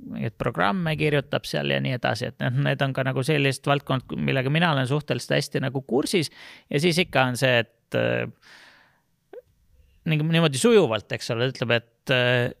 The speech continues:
issi, tule vaata, et meil oleks vaja midagi siin arutada ja noh, siis see tund aega üks päev, tund aega teine päev ja no see tekib niimoodi, et täiesti nagu,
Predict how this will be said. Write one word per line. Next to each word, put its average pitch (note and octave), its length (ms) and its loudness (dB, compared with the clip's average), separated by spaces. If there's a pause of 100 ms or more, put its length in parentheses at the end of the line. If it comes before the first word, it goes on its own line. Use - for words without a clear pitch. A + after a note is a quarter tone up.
(460)
issi, F3+ 320 2
tule D3 220 4
vaata, F#3+ 340 2
et - 300 -6
meil C#3+ 240 0
oleks - 200 0
vaja C#3 240 4
midagi C3+ 300 0
siin D3 140 -4
arutada D3+ 500 2 (400)
ja C3 140 2
noh, C#3+ 120 0 (360)
siis - 240 0
see C#3+ 180 2 (1080)
tund D#3 260 4
aega C#3 300 6
üks - 160 -6
päev, C#3+ 240 2
tund D3+ 240 2
aega C#3 180 4
teine E3 300 2
päev C3+ 240 0
ja D#3+ 40 -2
no F3+ 120 2
see G3 160 4
tekib E3 280 2
niimoodi, A#2 360 0
et - 80 -14
täiesti A2+ 440 -2
nagu, A#2 280 -4